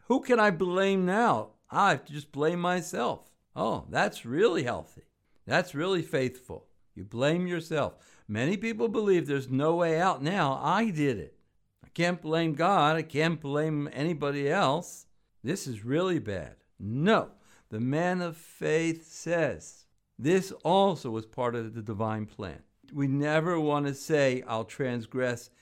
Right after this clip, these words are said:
and then I'll repent." But after the fact, it was done.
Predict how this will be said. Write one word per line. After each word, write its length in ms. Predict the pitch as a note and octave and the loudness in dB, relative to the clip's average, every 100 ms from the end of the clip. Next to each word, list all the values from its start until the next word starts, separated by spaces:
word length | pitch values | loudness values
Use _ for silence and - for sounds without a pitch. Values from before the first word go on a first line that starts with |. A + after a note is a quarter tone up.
| _ _ | _ _
and 180 | G2+ A#2 | -6 -2
then 180 | C3 C3+ | 0 2
I'll 400 | A#2+ A2 G#2 - - | 0 -2 -4 -10 -10
repent." 680 | A2 A#2+ C#3 A#2 F2 - _ _ _ | -10 -2 0 0 -2 -12 _ _ _
But 240 | A#2 B2 - D#3 | -6 -6 -6 0
after 500 | G#3 A#3 - - D3+ | 4 4 0 -8 -6
the 120 | C3+ | -6
fact, 680 | - - A#3 D3 - _ _ _ _ | -6 0 2 2 -2 _ _ _ _
it 160 | E3 E3 | -2 0
was 280 | D#3+ C3 | 0 0
done. 580 | - - G3+ A3+ D#3 D#2+ | -4 0 4 4 2 -4